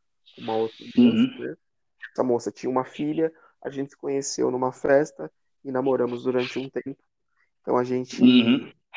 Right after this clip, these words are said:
Speaker 1: a gente foi cunhado, assim, torto, né?
Speaker 2: <laughs>
Speaker 1: E, assim,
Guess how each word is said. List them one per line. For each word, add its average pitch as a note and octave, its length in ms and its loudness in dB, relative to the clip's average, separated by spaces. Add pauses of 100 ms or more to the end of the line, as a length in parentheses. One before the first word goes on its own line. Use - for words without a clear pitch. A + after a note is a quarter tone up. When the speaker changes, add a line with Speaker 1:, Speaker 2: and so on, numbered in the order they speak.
(340)
Speaker 1:
a B2+ 120 4
gente A#2+ 200 -6
foi A#2+ 160 2
cunhado, A#2+ 360 4 (140)
assim, A#2+ 680 -2
torto, G#2+ 400 2
né? A2 140 -10 (640)
Speaker 2:
<laughs> - 1160 0 (720)
Speaker 1:
E, C3 260 0
assim, C#3 480 0